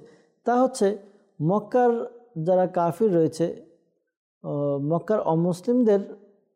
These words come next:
পক্ষ থেকে যেই কষ্ট পৌঁছিয়েছে, অর্থাৎ আল্লাহ নবী সাল্লাল্লাহু আলাইহি ওয়াসাল্লামকে মক্কার অমুসলিমরা,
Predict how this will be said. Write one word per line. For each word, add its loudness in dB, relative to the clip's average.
পক্ষ -4
থেকে 0
যেই 2
কষ্ট 0
পৌঁছিয়েছে, 0
অর্থাৎ -6
আল্লাহ -2
নবী -2
সাল্লাল্লাহু 0
আলাইহি 0
ওয়াসাল্লামকে -4
মক্কার 0
অমুসলিমরা, 0